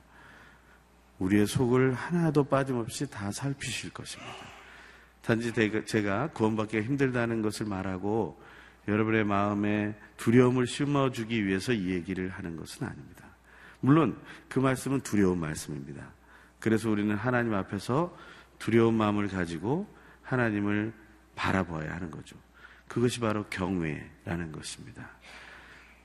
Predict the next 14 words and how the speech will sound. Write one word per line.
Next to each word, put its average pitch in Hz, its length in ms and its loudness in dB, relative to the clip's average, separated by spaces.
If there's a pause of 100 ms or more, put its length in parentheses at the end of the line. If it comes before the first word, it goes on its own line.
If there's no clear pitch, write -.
(100)
하지만 160 320 2
우리가 131 400 0 (260)
사실 131 320 -2
두려워하지도 143 640 2
않으면서 131 420 -2
하나님을 131 440 -2
예배한다고, 107 960 -2 (220)
하나님을 110 420 -2
찬양한다고 127 800 -2
하는 110 240 -4
경우가 92 540 -6 (360)
많이 95 280 0
있기 92 180 -2
때문에 87 500 -4